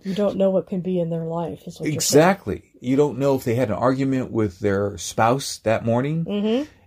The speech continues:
Speaker 2: and they can't take it out on the spouse, so they take it out on you. Or somebody could be having a real tough time trying to take care of an elderly family member,
Speaker 1: Mm-hmm.
Speaker 2: and they have no space
Speaker 1: Mm-hmm.
Speaker 2: for anything else.
Speaker 1: Yeah.
Speaker 2: Their attention is full.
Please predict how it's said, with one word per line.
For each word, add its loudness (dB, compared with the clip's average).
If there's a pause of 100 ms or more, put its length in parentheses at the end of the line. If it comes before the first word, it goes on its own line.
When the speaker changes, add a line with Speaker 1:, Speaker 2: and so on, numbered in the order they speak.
Speaker 2:
and 4
they 4
can't 2
take 2
it -4
out -2
on -4
the -6
spouse, 0 (160)
so -8
they 2
take 0
it -4
out 0
on -4
you. 2
Or 4
somebody 4
could -6
be -6
having -4
a -6 (120)
real -2
tough -4
time -4 (320)
trying 4
to 2
take -2
care 0
of -4
an -4
elderly 2
family 0
member, -2 (100)
Speaker 1:
Mm-hmm. -2
Speaker 2:
and 4
they 8
have -4
no 0
space -4 (100)
Speaker 1:
Mm-hmm. -4
Speaker 2:
for 0
anything 2
else. -6
Speaker 1:
Yeah. -6
Speaker 2:
Their 4
attention -2
is -6
full. -2